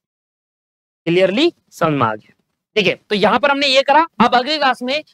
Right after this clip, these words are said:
मैं question लूंगा जिसमें वो Vogel approximation method से करके दिखाऊंगा आपको, और Vogel approximation method में भी same question है,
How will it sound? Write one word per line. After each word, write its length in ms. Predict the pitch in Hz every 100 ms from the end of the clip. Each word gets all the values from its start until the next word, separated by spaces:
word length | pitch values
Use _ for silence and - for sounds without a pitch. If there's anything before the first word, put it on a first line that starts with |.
| -
मैं 140 | 254
question 340 | 277 233 247 277
लूंगा 240 | 262 277
जिसमें 280 | 226 226 262
वो 140 | 277 202
Vogel 320 | 196 233 302 285
approximation 640 | 262 269 - 262 247 262
method 280 | 226 214 226
से 80 | 240
करके 220 | 220 214
दिखाऊंगा 340 | 202 202 214 202
आपको, 300 | - 262 277 _ _ -
और 120 | 240
Vogel 340 | 175 214 269 269
approximation 560 | - 240 262 247 262
method 280 | 233 214 233
में 120 | 240
भी 80 | 262
same 560 | - 294 294 320 339 330
question 320 | 294 269
है, 80 | 233